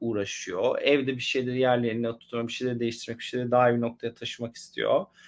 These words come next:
E, kendisine daha odaklandığı bir dönem. İlişki hayatında karşısındaki kişiyle tam olarak bir bağlantı hissedemiyor olabilir ya da karşısındaki kişi "Beni dinlemiyorsun, beni anlamıyorsun." diyor olabilir.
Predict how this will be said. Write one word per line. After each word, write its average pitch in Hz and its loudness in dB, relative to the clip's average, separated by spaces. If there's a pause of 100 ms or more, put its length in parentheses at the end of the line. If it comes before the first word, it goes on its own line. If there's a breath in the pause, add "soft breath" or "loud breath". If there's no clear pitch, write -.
(240 soft breath)
E, 147 10
kendisine 175 4
daha 156 10
odaklandığı 113 2
bir 95 -12
dönem. 123 0
İlişki 151 0
hayatında 147 8
karşısındaki 135 2
kişiyle 135 -4
tam 139 -2
olarak 131 4
bir 131 -6
bağlantı 127 4
hissedemiyor 123 -2
olabilir 117 0
ya 117 -4
da - -20
karşısındaki 120 -2
kişi - -8 (400 soft breath)
"Beni 135 2
dinlemiyorsun, 127 -2
beni 120 2
anlamıyorsun." 120 0
diyor 131 4
olabilir. 117 2